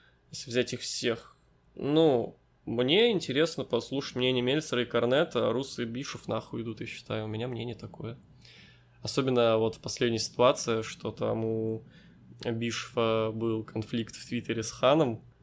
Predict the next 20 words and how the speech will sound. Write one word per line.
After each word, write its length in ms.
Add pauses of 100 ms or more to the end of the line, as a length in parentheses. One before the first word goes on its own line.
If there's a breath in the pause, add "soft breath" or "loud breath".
(180)
после 220
чего 280
Бишев 360
на 100
говно 380
весь 340
из-, 320
изошелся 840
в 20
своих 240
подкастах 580
и 40
прочем, 400
и 40
советы 360
какие-то 220
хуйсельно 460
давал. 240
Я 160
думаю, 400